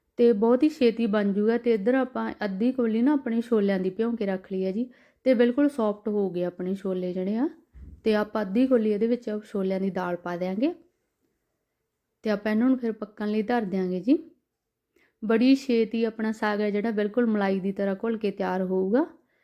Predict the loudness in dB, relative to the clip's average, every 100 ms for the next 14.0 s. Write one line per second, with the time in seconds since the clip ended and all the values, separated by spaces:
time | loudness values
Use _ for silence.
0 | _ _ _ -2 0 0 0 0 2 2
1 | 2 0 0 -2 -2 -2 0 0 0 0
2 | 0 -2 0 0 -2 -4 _ _ _ -6
3 | -4 -2 -2 2 2 4 2 2 0 0
4 | 0 0 -2 -2 -2 -2 -2 0 0 0
5 | 0 0 -2 0 -2 -4 -4 -2 -2 -2
6 | -4 -6 _ -6 -4 0 0 2 2 2
7 | -2 -6 -4 -2 -2 -2 -4 -4 -4 -2
8 | -2 -2 -2 0 0 -2 -2 0 0 -2
9 | -2 0 -2 -4 _ -4 2 2 2 0
10 | -2 -4 -4 -4 -4 -4 -6 -4 -6 -6
11 | -12 -10 -8 -2 -2 -4 _ _ _ _
12 | _ _ -8 -2 0 2 0 0 0 0
13 | 0 -2 -2 -2 -6 -4 -2 -2 2 2